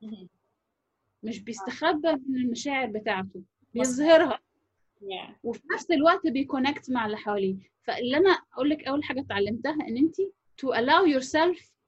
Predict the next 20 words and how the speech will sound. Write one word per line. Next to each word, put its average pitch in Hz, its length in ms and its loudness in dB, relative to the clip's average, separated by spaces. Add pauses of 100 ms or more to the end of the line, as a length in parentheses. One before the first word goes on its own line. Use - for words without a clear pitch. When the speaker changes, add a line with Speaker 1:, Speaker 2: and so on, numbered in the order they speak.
Speaker 2:
تسمحي 277 480 4
لنفسك - 640 2 (360)
إن 247 140 4
أنتِ 381 200 6 (1000)
تحسي 339 540 -2
المشاعر 269 460 2
بتاعتك. 220 460 -6 (760)
Speaker 1:
مهم. 220 240 -10 (220)
Speaker 2:
وتسألي 262 580 -4
ال-، 196 220 -6
الشعور 277 380 0
ده 254 120 2
إيه 233 200 0
بالظبط؟ 190 320 -6 (300)
هل 285 120 -4
أنا 339 140 6
زعلان؟ 220 480 0 (180)
هل 285 60 -2
أنا 359 80 4
متضايق؟ 214 640 6